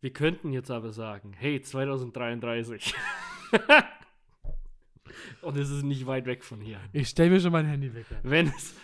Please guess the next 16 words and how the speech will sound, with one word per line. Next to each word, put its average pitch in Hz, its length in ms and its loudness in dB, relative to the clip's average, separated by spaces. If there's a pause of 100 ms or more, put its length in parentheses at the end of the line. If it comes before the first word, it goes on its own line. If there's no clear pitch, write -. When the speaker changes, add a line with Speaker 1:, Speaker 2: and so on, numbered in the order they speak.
Speaker 1:
wenn 170 260 4
es 165 120 2
diesen 156 280 -4
Podcast 143 760 -2
bis 143 160 -4
dahin 135 260 2
noch 123 180 -8
gibt, 131 360 -2 (200)
Speaker 2:
Das 156 320 -12
wird 120 180 -12
Speaker 1:
dann 131 120 -4
sind 139 200 -4
wir 135 120 -2
zweitausenddreiunddreißig 139 1300 -2
in 156 280 0
Wemding 139 560 -2